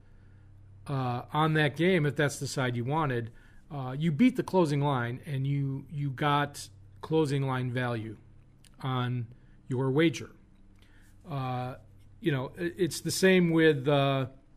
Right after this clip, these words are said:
the Giants. If you had the, you know, Giants minus three point five, then it came down to minus two point five at the end. So, um,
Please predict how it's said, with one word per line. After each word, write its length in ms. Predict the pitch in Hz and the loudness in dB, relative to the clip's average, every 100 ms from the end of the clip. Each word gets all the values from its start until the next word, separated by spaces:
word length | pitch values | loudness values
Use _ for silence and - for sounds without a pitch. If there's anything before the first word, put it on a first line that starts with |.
| - - - _ - - - - - - | -20 -20 -20 _ -20 -20 -20 -20 -20 -8
the 140 | 135 | -2
Giants. 640 | 139 139 165 147 120 - - | 0 2 2 2 -2 -8 -12
If 140 | 113 | -6
you 80 | 151 | -4
had 200 | 143 131 | -2 -2
the, 120 | 131 120 | -4 -8
you 100 | 143 | -6
know, 120 | 127 | -6
Giants 460 | 123 123 143 143 135 | -6 -4 -4 -4 -4
minus 360 | 135 135 131 - | -4 -4 -6 -8
three 120 | 135 | -8
point 280 | 131 131 127 | -8 -10 -6
five, 420 | 127 127 123 110 | -4 -4 -6 -8
then 120 | 123 | -10
it 100 | 120 | -10
came 220 | - 127 | -10 -10
down 240 | 123 120 113 | -8 -8 -8
to 220 | 117 113 - - - - - | -10 -12 -14 -20 -20 -20 -10
minus 340 | 120 117 110 | -6 -6 -10
two 160 | - 135 | -10 -10
point 260 | - 123 | -8 -10
five 320 | 113 120 110 | -10 -8 -8
at 140 | 110 107 | -8 -10
the 160 | 120 | -8
end. 220 | 123 123 110 | -8 -8 -10
So, 280 | - 113 110 - - - - - | -12 -12 -14 -20 -20 -20 -20 -12
um, 460 | 123 113 113 113 | -8 -6 -8 -10